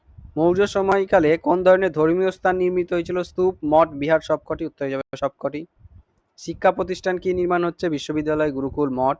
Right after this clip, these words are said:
সবই নির্মাণ হচ্ছে। বৌদ্ধ স্থাপত্যের মধ্যে বিখ্যাত ছিল সাঁচি। অর্থনৈতিক নীতি কেমন ছিল মৌর্য সময়কালে? উত্তর হয়ে যাবে রাষ্ট্র নিয়ন্ত্রিত।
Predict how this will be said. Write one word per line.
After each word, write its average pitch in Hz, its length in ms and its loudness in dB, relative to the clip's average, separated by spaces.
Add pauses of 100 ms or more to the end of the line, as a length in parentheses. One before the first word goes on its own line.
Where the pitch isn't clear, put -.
সবই 135 380 -4
নির্মাণ 135 300 -4
হচ্ছে। 143 340 -10 (800)
বৌদ্ধ 175 260 4
স্থাপত্যের 170 560 -2
মধ্যে 165 220 0
বিখ্যাত 147 320 -4
ছিল 135 280 -6
সাঁচি। 175 560 -6 (1000)
অর্থনৈতিক 185 580 6
নীতি 185 240 2
কেমন 175 320 6
ছিল 180 260 4
মৌর্য 156 300 2
সময়কালে? 160 420 2
উত্তর 143 220 -2
হয়ে 135 100 0
যাবে 156 300 2
রাষ্ট্র 143 500 2
নিয়ন্ত্রিত। 131 540 -4